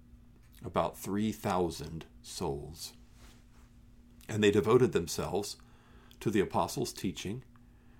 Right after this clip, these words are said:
and the fellowship, to the breaking of bread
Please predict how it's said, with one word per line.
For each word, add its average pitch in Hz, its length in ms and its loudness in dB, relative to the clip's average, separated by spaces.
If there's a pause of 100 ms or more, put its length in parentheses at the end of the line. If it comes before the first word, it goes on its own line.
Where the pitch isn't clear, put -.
(140)
and 95 140 -4
the 113 40 0
fellowship, 95 640 -2 (720)
to - 80 -6
the 95 80 -2
breaking 113 420 2
of 113 140 2
bread 98 460 -2